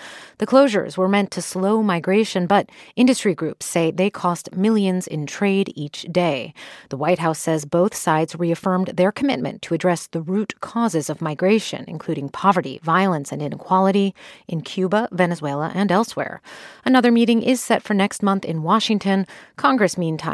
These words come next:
plans to take up thorny border enforcement negotiations that have gotten tied up with aid to Ukraine and Israel.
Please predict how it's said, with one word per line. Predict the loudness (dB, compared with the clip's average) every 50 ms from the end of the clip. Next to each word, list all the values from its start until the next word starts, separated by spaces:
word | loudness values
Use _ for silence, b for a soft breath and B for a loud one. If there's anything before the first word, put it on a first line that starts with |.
| -6 -6 -10 -14 -16 -18 _ _
plans | -8 -4 -2 -2 -2 -2 -4 -6 -8
to | -8 -8 -8 -8
take | -4 -2 -4 -2 -2 -2
up | -4 -4 -4 -4 -12 -4
thorny | 0 2 2 2 2 2 0 -2 -2
border | -2 -2 0 0 2 4 4 2 2 2
enforcement | 0 -4 -4 -2 -2 -2 -2 0 -2 -4 -2
negotiations | -2 -2 0 0 -2 0 0 2 4 4 4 2 0 0 0 0 -2 -4 B B B B B B B
that | -4 -4 -2 -2
have | -4 -4 0
gotten | 2 2 2 2 -2 -6 -6 -6
tied | -6 -4 -2 -2 0 0
up | 0 0 -2 -4
with | -6 -6 -6 -6 -4 -4
aid | -2 0 0 0 -2 -4 -8 -10
to | -8 -6
Ukraine | -4 -4 -6 -6 -2 0 2 2 2 2 0 -2 -4 -6 _ -8
and | -6 -6 -4 -4
Israel. | -6 -6 -8 -10 -12 -12 -10 -10 -12 -12